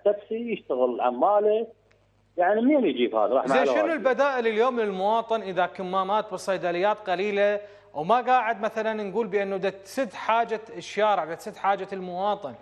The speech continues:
Speaker 2: شنو البدائل اليوم اللي دا يستخدمها المواطن
Speaker 1: أستاذ عمر،
Speaker 2: حتى لا يتغرب؟
Speaker 1: أستاذ عمر،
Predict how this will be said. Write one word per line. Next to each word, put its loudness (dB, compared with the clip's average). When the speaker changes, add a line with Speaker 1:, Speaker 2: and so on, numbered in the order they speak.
Speaker 2:
شنو 0
البدائل 2
اليوم 2
اللي -2
دا 2
يستخدمها -2
المواطن 2
Speaker 1:
أستاذ 2
عمر، 4
Speaker 2:
حتى 2
لا 4
يتغرب؟ 2
Speaker 1:
أستاذ 2
عمر، 4